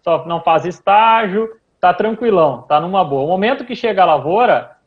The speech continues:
a pressão pega. E aí o que acontece? Tu começa a olhar pra áreas, agora sendo específico no que eu tô querendo dizer, tu começa a chegar em áreas, por exemplo, áreas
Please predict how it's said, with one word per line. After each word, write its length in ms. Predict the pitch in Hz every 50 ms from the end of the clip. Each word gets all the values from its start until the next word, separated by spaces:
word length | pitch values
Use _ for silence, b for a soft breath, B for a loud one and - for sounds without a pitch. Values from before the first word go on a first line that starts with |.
| _ -
a 120 | - 170 170
pressão 480 | 165 - 208 190 - - 175 165 196
pega. 340 | 190 208 190 165 151 127 - _ _ _ _ _ _ _ _
E 120 | 156 165
aí 120 | 170 180 196
o 60 | 190
que 80 | - 233
acontece? 600 | 226 233 233 220 185 175 190 180 170 - 170 160
Tu 80 | 165
começa 440 | 160 202 208 202 220 254 277 - -
a 40 | 226
olhar 280 | 190 180 190 190 190
pra 140 | - 185 165
áreas, 400 | 160 170 196 233 233 185 160 147
agora 280 | 156 151 160 175 180 180
sendo 220 | - - 190 185
específico 560 | 190 170 - - 151 - - 240 247 - -
no 100 | 180 156
que 80 | 143 160
eu 40 | 147
tô 100 | - 160
querendo 320 | 160 170 160 160 156 147
dizer, 540 | 143 139 131 123 175 170 240 190 - - - _ _ _ -
tu 80 | 170
começa 440 | 160 196 190 185 196 214 233 220 262
a 40 | 240
chegar 340 | 247 247 220 196 214 214 214
em 100 | 202 190
áreas, 280 | 190 208 220 214 208
por 160 | - - 208
exemplo, 560 | 196 190 175 190 185 175 - 156 123 120 - _ _ _ _ _
áreas 500 | - - 180 208 233 226 214 - - _